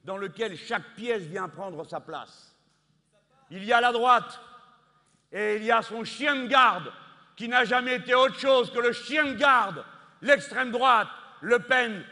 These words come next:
le Front National. C'est nous, c'est nous qui, pour l'honneur de la gauche,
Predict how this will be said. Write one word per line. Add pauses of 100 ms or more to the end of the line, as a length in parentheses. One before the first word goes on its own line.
le
Front
National. (2500)
C'est
nous, (1400)
c'est
nous
qui,
pour
l'honneur
de
la
gauche,